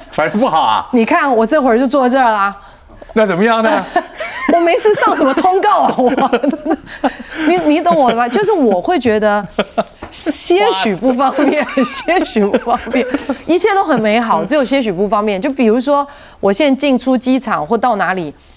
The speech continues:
Speaker 2: 大家会喊我肖太太，
Speaker 1: <laughs>
Speaker 2: 然后会，我，我会反应不过来，我会反应不过来，或者说很多人会开始关注我。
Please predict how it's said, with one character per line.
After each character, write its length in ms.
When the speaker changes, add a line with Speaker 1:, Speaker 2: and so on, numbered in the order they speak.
Speaker 2:
大 140
家 120
会 140
喊 240
我 160
肖 200
太 200
太， 340
Speaker 1:
<laughs> 180
Speaker 2:
然 200
后 300
会， 180
我， 180
我 160
会 180
反 200
应 140
不 100
过 260
来， 280
我 100
会 100
反 180
应 100
不 80
过 140
来， 160
或 180
者 140
说 260
很 180
多 140
人 100
会 80
开 140
始 80
关 300
注 100
我。 320